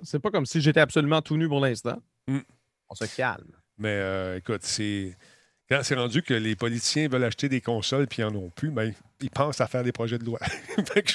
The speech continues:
Speaker 1: Ah,
Speaker 2: trouve
Speaker 1: tu
Speaker 2: ça
Speaker 1: penses que c'est ça ?
Speaker 2: <laughs> Non,
Speaker 1: Voyons donc.
Speaker 2: mais non, je dis n'importe
Speaker 1: Ah non,
Speaker 2: quoi.
Speaker 1: ils ont, ils ont
Speaker 2: Ben, t'imagines ?
Speaker 1: probablement, ils se sont fait casser les oreilles par
Speaker 2: Ben oui,
Speaker 1: justement des,
Speaker 2: c'est
Speaker 1: euh,
Speaker 2: sûr,
Speaker 1: des
Speaker 2: c'est
Speaker 1: gamers
Speaker 2: sûr.
Speaker 1: qui étaient tannés que le gouvernement bouge pas là-dessus.
Speaker 2: Ouais.
Speaker 1: Puis on peut, on peut dire, euh, on peut dire ce qu'on veut de la classe politique, mais des fois, il y en a qui écoutent,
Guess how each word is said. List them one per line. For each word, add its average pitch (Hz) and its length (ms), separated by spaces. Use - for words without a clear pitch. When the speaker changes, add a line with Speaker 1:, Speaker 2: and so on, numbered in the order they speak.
Speaker 1:
Ah, 240 40
Speaker 2:
trouve - 40
Speaker 1:
tu - 80
Speaker 2:
ça 170 120
Speaker 1:
penses 214 160
que 165 100
c'est 156 160
ça ? 135 120
Speaker 2:
<laughs> - 240
Non, 165 140
Speaker 1:
Voyons 165 140
donc. 175 220
Speaker 2:
mais 190 160
non, 143 240
je 175 80
dis - 180
n'importe 147 320
Speaker 1:
Ah - 40
non, 127 100
Speaker 2:
quoi. 113 120
Speaker 1:
ils 123 40
ont, 113 160
ils 127 80
ont - 20
Speaker 2:
Ben, 160 100
t'imagines ? 185 320
Speaker 1:
probablement, 196 280
ils 175 120
se - 100
sont 170 100
fait 233 180
casser 175 300
les 147 180
oreilles 143 320
par 107 200
Speaker 2:
Ben 101 60
oui, 104 80
Speaker 1:
justement 127 300
des, 120 160
Speaker 2:
c'est 107 120
Speaker 1:
euh, 101 100
Speaker 2:
sûr, 104 140
Speaker 1:
des 120 80
Speaker 2:
c'est 120 200
Speaker 1:
gamers 117 180
Speaker 2:
sûr. 165 120
Speaker 1:
qui 139 80
étaient 117 180
tannés 123 380
que 107 360
le 104 120
gouvernement 104 440
bouge 107 240
pas 113 120
là-dessus. 107 460
Speaker 2:
Ouais. 104 180
Speaker 1:
Puis 147 500
on 117 160
peut, 151 180
on 117 180
peut 135 140
dire, 147 340
euh, 110 120
on - 80
peut 131 100
dire 156 160
ce - 60
qu'on 135 160
veut 147 100
de 139 60
la 120 80
classe 120 200
politique, 117 420
mais 107 100
des 107 100
fois, 165 140
il 165 40
y 139 40
en 120 80
a 135 80
qui 143 120
écoutent, 143 220